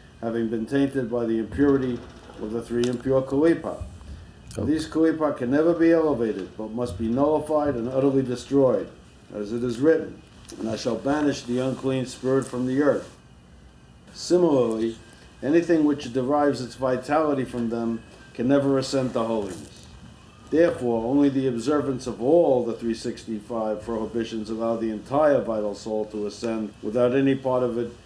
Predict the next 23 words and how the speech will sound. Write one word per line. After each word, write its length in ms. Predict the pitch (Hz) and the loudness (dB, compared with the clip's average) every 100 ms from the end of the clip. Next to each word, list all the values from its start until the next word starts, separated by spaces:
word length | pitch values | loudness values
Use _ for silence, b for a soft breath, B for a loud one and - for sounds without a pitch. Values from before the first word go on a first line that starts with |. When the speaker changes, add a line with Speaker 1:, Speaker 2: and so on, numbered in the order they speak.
| B B | B B
Speaker 1:
held 260 | 120 123 107 | -2 0 0
back 260 | 123 117 120 | -2 -2 -4
by 120 | 117 | -2
the 120 | 110 | -2
impurity 600 | 110 104 147 156 127 107 | -4 -2 2 4 4 0
of 100 | 95 | -4
these 160 | 95 - | -6 -10
kalipa. 640 | - 95 90 - - - 95 | -8 -8 -8 -10 -12 -8 2
Speaker 2:
There 160 | 113 113 | 4 4
are 360 | 110 107 104 - - - - - | 4 2 0 -4 -14 -16 -20 -10
positive 480 | - 98 104 113 123 | 0 2 2 2 4
mitzvot, 420 | 123 135 - 170 - | 4 2 2 -2 2
active 340 | 110 123 139 | 2 2 0
mitzvot, 460 | 135 147 - 170 247 - - - - - - - - | 2 2 2 0 0 -6 -20 -20 -20 -20 -20 -20 -6
and 160 | 104 117 | 2 4
then 240 | 160 147 | 4 2
there 140 | 135 | 2
are 240 | 131 131 117 | 2 2 -2
prohibitions. 840 | - 117 107 110 - - - - - | 2 2 4 0 0 -12 -12 -14 0
So 120 | 107 | 2
the 100 | 107 | 4
purpose 560 | - 220 - 131 117 | 6 6 6 0 0
of 600 | - 110 110 107 110 107 | 2 4 4 2 -2 -4